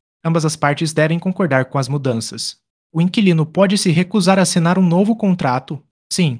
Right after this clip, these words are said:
você pode recusar. No entanto, é importante comunicar isso de forma clara ao proprietário. Existem limites para o aumento do aluguel na renovação?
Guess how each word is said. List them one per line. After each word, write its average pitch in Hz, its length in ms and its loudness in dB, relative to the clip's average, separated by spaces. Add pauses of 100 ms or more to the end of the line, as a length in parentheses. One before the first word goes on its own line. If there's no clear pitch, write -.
(120)
você 127 220 -4
pode 160 260 0
recusar. 117 540 -4 (380)
No 143 100 0
entanto, 175 480 2
é 180 80 -4
importante 220 580 0
comunicar 185 460 0
isso 165 240 -2
de 190 80 0
forma 175 320 0
clara 160 300 0
ao 139 60 0
proprietário. 135 760 -6 (360)
Existem 196 380 0
limites 156 400 0
para 175 220 0
o 175 60 2
aumento 151 300 0
do 143 120 0
aluguel 170 360 0
na 160 100 0
renovação? 147 800 -2